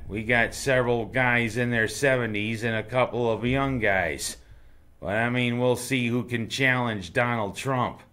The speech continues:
But I think everybody knows who's gonna win the presidential election. And th-, and la-, I'm lastly gonna say this about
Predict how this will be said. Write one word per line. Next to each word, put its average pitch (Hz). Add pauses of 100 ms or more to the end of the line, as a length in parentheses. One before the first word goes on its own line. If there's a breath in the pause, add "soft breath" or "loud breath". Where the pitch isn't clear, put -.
(500 soft breath)
But 110
I 131
think 135
everybody 127
knows 127 (160)
who's 117
gonna 113
win 117
the 110
presidential 110
election. 101 (880 soft breath)
And 90
th-, 107 (100)
and 113
la-, 120 (160)
I'm 110
lastly 117
gonna 110
say 120
this 120
about 110